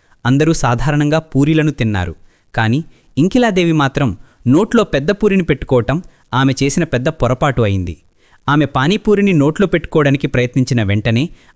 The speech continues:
ఆమె దవడ అకస్మాత్తుగా వంకరపోయింది. తెరిచిన నోరు తెరిచినట్లుగానే ఉండిపోయింది. ఆమె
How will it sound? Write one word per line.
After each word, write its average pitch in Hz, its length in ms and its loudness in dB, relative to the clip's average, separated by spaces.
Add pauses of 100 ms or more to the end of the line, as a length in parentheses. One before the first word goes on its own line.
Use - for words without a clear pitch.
ఆమె 120 200 2
దవడ 123 300 0
అకస్మాత్తుగా 120 720 -2 (340)
వంకరపోయింది. 110 720 0 (460)
తెరిచిన 220 300 2
నోరు 175 260 2 (120)
తెరిచినట్లుగానే 143 760 0
ఉండిపోయింది. 104 520 -2 (500)
ఆమె 135 180 2